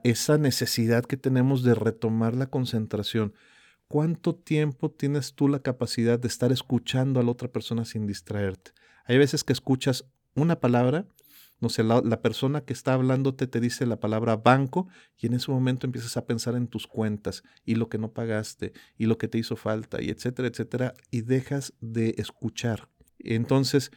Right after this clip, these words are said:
obviamente esto lleva a tener huecos, eh, fuertes de, de entendimiento y por lo tanto la, la conversación no cumple su objetivo. Enfócate. Cuando sientas que te estás alejando,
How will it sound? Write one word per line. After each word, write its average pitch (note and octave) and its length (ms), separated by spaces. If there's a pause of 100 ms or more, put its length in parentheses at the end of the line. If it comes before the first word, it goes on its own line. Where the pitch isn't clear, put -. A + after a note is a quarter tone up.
(520)
obviamente C#3 500
esto - 200
lleva B2 300
a B2 80
tener A2+ 540
huecos, A2+ 760
eh, F#2 80
fuertes A#2+ 760
de, F#2 220
de G2+ 140
entendimiento B2+ 920 (240)
y A#2+ 80
por A2 180
lo G#2+ 140
tanto G#2+ 680
la, G2 580
la F#2 180
conversación G2+ 680
no G#2+ 100
cumple G#2 300
su - 80
objetivo. F#2 500 (240)
Enfócate. B2 680 (300)
Cuando C3 360
sientas D#3+ 680
que C#3+ 120
te C3 120
estás C3 340
alejando, B2+ 720